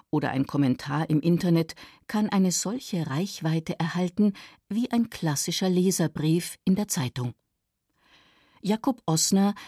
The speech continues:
hat einmal eine Führung durch die Druckerei seiner Zeitung mitgemacht und dort kam dann unmissverständlich die Aufforderung:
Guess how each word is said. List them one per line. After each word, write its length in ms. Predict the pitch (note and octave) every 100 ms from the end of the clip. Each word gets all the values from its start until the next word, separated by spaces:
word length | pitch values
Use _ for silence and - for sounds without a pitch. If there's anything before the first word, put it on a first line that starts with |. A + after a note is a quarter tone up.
| -
hat 180 | G#3+ G3+ F#3
einmal 480 | F#3+ G3+ F#3+ F3+ -
eine 300 | E3+ D#3 C#3+
Führung 640 | - - G3 A3 D3+ C#3+
durch 220 | C3+ C#3
die 120 | D#3
Druckerei 560 | - D3 - C#3 C3 D3
seiner 320 | D#3 D#3+ E3
Zeitung 400 | - C#3 C#3+ E3+
mitgemacht 640 | D#3 - - D3 C3+ - - - _ _ -
und 240 | G#3 G#3 F#3
dort 420 | F#3+ B3+ - -
kam 340 | - G3 G3
dann 340 | F3+ F3 G3 -
unmissverständlich 1120 | A3 A#3+ G#3+ - F#3+ - - C#3+ - F3 - - F3+
die 160 | -
Aufforderung: 720 | E3 C#3+ - F3 F3+ F#3+ A3+